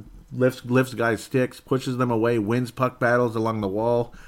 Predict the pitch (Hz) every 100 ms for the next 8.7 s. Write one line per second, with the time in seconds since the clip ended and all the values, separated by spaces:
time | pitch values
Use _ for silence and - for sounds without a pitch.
0 | - - - - 127 147 147 143 127 135
1 | 151 92 120 113 110 110 135 139 110 107
2 | 113 120 110 95 85 107 139 107 117 -
3 | 92 90 107 - 110 131 120 113 113 110
4 | - 104 104 156 180 135 156 123 110 113
5 | 135 147 147 107 123 135 127 120 117 107
6 | 113 87 92 85 - 98 95 87 - 127
7 | 110 113 123 151 160 127 120 104 104 92
8 | 98 92 90 90 82 73 78